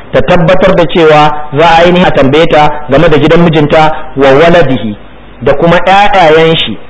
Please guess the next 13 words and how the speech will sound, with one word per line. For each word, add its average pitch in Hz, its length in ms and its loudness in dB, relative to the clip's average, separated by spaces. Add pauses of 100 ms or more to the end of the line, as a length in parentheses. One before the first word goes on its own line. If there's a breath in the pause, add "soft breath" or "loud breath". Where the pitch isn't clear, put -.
(120)
Ƴaƴayen 180 680 2
shi 151 120 -6
kina 185 280 0
kula 165 240 0
ki 180 160 -2
tura 175 320 0
mishi 165 200 -2 (180)
su 147 120 -8
makaranta, 175 600 0 (280 loud breath)
ki 139 120 -6
tura 185 240 0
su 170 160 0
islamiyya, 165 640 0